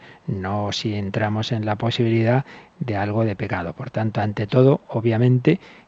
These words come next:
eh, podemos hacer aquello que no va contra la ley de Dios, contra los mandamientos de la Iglesia, eso para empezar. Pero, a partir de ahí, ¿cómo discernimos el Señor quiere esto o lo otro? ¿Qué será mejor esto o lo otro?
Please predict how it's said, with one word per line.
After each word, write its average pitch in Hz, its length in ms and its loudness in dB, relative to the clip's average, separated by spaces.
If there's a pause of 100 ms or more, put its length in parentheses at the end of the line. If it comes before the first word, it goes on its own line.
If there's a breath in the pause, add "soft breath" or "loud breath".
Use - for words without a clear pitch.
eh, 104 280 -4 (160)
podemos 113 380 0
hacer 113 380 2
aquello 113 520 2
que 117 140 -2
no 104 300 -2 (120)
va 113 300 4
contra 123 480 2
la 117 100 0
ley 87 160 -6
de 113 160 4
Dios, 147 320 6
contra 113 260 0
los 101 120 -4
mandamientos 101 640 -2
de 107 80 0
la 82 100 -8
Iglesia, 80 340 -8
eso 113 140 -6
para 107 140 -4
empezar. 95 400 -8 (400 loud breath)
Pero, 147 320 8 (120)
a - 100 -8
partir 135 340 4
de 185 100 4
ahí, 185 160 6 (200)
¿cómo 156 200 6
discernimos 139 680 4
el 120 80 0
Señor 131 280 0
quiere 123 220 4
esto 131 360 0
o 117 80 -2
lo 117 100 4
otro? 123 340 2
¿Qué 117 120 -2
será 113 200 0
mejor 113 300 0
esto 127 400 -2
o 131 100 -2
lo 117 120 6
otro? 143 320 4